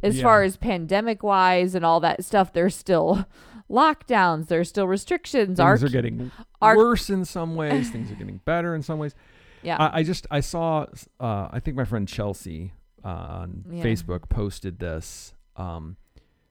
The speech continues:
Speaker 2: all right, nobody make a big,
Speaker 1: <laughs> Oh,
Speaker 2: like,
Speaker 1: that
Speaker 2: "This is
Speaker 1: meme.
Speaker 2: gonna be my
Speaker 1: Yeah,
Speaker 2: year"
Speaker 1: yeah, yeah.
Speaker 2: thing. Just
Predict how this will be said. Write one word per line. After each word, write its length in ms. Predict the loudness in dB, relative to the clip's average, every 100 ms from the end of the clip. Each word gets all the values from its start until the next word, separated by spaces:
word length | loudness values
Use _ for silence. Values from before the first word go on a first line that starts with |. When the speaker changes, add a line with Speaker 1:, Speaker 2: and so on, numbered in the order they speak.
| _ _ -4
Speaker 2:
all 80 | -4
right, 180 | -4
nobody 840 | -6 -2 0 0 0 0 0 -2 -4 _ _ _ _ _ _ 0
make 400 | 4 2 0 -6
a 80 | 2
big, 420 | 4 4 2 -4
Speaker 1:
<laughs> 20 |
Oh, 60 | -2
Speaker 2:
like, 180 | 6 8
Speaker 1:
that 120 | 8 6
Speaker 2:
"This 120 | 6
is 100 | 2
Speaker 1:
meme. 80 | 4
Speaker 2:
gonna 160 | 4
be 160 | 6 6
my 180 | 4 6
Speaker 1:
Yeah, 220 | 8 8
Speaker 2:
year" 220 | 6 0 -2
Speaker 1:
yeah, 100 | -2
yeah. 300 | 0 -2 -2
Speaker 2:
thing. 120 | -10 -20 -20 _ _ _ -2
Just 280 | -2 -2